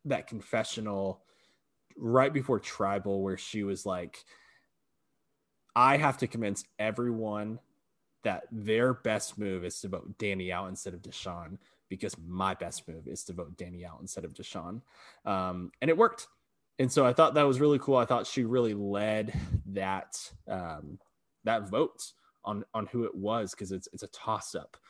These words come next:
between the two of them. Uh, we've seen Ricard be very strategic and very savvy. Uh, we've seen Xander, I, I,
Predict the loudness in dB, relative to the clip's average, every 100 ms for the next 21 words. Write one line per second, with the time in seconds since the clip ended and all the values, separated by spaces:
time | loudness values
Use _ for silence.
0 | -20 -14 -10 -6 -4 -4 -6 -4 -2 -2
1 | -2 -2 -4 -8 -20 -20 -8 -2 0 0
2 | -2 -4 -2 2 2 2 -2 2 2 2
3 | -2 -4 -6 -2 0 2 0 -2 -10 -8
4 | -8 -6 -6 -6 -6 -8 -8 -4 -4 -4
5 | -6 -6 -10 -18 _ -4 -2 0 -2 -2
6 | 4 4 4 -4 -4 -2 0 0 0 2
7 | 0 -2 -8 -18 -18 -12 -2 -2 -2 -6
8 | -12 -16 _ _ _ -6 -6